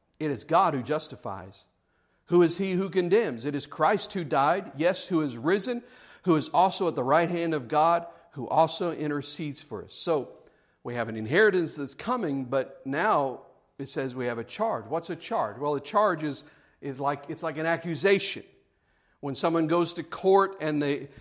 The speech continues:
they file charges against this person, and this person has done some crime, and so we think you should send them to jail. A, a charge is an accusation that, if true,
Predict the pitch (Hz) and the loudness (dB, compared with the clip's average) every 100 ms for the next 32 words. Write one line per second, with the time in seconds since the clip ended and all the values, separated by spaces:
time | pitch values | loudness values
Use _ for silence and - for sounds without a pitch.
0 | - - 139 - 170 170 151 - 180 180 | -12 -6 -2 4 6 6 4 0 6 8
1 | 190 180 185 175 160 190 180 185 156 - | 6 4 0 0 0 -2 0 -2 -2 0
2 | 190 175 190 175 - - _ 135 143 170 | 0 0 -2 -4 -6 -20 _ -4 0 0
3 | - 185 180 185 170 151 120 151 175 170 | 4 2 4 0 0 -2 -2 2 2 2
4 | 185 175 - 180 175 180 170 160 160 160 | 0 -2 0 2 2 2 -2 -2 -2 -2
5 | 165 175 170 165 151 160 - 175 170 160 | -2 -2 -6 -6 -6 -6 -2 -2 0 0
6 | 147 127 165 151 117 - - - - 139 | -2 0 2 4 2 -4 -20 -20 -10 -8
7 | - 143 - - 220 233 196 143 147 135 | -6 -8 -8 -2 2 6 6 6 2 -4
8 | - 147 139 143 165 165 160 127 190 262 | -12 -8 -2 0 2 0 -2 2 4 4
9 | 247 - 139 131 180 175 170 160 - - | 4 0 -2 2 2 2 0 -4 -6 -4
10 | 302 320 185 151 - | 0 2 4 2 -2